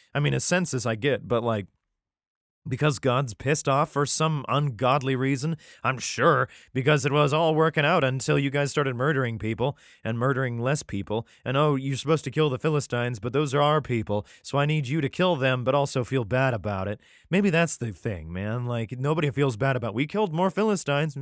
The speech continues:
Could you feel bad about this?" Anyway, and Joab said unto the king, "Now the Lord thy God add unto the people how, uh, many soever they may be, an hundredfold, and that the eyes of the Lord the king may see it. And why doth my lord the king delight in this thing?"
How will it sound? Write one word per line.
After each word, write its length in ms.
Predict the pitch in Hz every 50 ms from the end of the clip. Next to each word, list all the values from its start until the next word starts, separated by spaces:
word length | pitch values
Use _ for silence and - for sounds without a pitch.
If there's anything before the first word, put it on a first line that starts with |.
| 131
Could 140 | - - 165
you 100 | 170 175
feel 180 | 165 - 190 185
bad 240 | 170 170 180 185 185
about 240 | 180 185 185 185
this?" 260 | - 196 190 185 - _ _ _ _ _ _ _ _ _ _ _ _ _ _ _ _ _ _ _ _ _ _ _ _ _ _ _ -
Anyway, 320 | 254 240 208 180 180 214 -
and 220 | - 190 185 180
Joab 320 | 151 185 254 277 262 220
said 200 | 170 - 220 196
unto 80 | 202 185
the 100 | 165 160
king, 220 | - 160 175 165 165 156
"Now 240 | 170 180 202 202 190
the 200 | 165 151 165 175
Lord 380 | 175 180 180 180 180 175 151
thy 180 | 143 160 160 156
God 360 | 120 139 143 131 127 123 127 -
add 220 | 131 139 156 165
unto 200 | 165 156 - -
the 120 | 127 139
people 420 | - - 104 98 - 90 85 82 _ _ - _ _ _ _ _
how, 400 | - 139 160 180 202 214 202 185
uh, 520 | - 135 135 135 127 120 120 120 120 113 -
many 600 | 131 131 135 143 156 156 151 151 143 139 135 127
soever 720 | - - - - 151 151 143 135 123 110 98 113 113 117 110
they 160 | 104 107 110
may 160 | 107 104 107
be, 300 | 104 104 113 117 123 127
an 120 | 123 113
hundredfold, 600 | 110 131 165 165 165 143 - - 123 120 120 113
and 180 | - - 113 107
that 140 | 107 110 -
the 180 | 117 110 110
eyes 240 | 120 131 151 156 139
of 60 | 143
the 100 | 139 135
Lord 300 | 120 110 107 107 107 101
the 80 | 101 104
king 360 | - - - 151 143 131 127
may 160 | 123 110 110
see 300 | 107 - - - 113 92
it. 140 | 82 80 78
And 140 | 87 87 90
why 180 | 92 107 127 143
doth 260 | 127 135 127 - -
my 180 | 120 117 113
lord 280 | 110 107 110 113 117 101
the 80 | 107 104
king 280 | - - 107 107 107
delight 380 | 98 107 110 127 147 135 107 95
in 120 | 87 82
this 180 | 82 85 - -
thing?" 240 | - 85 - 151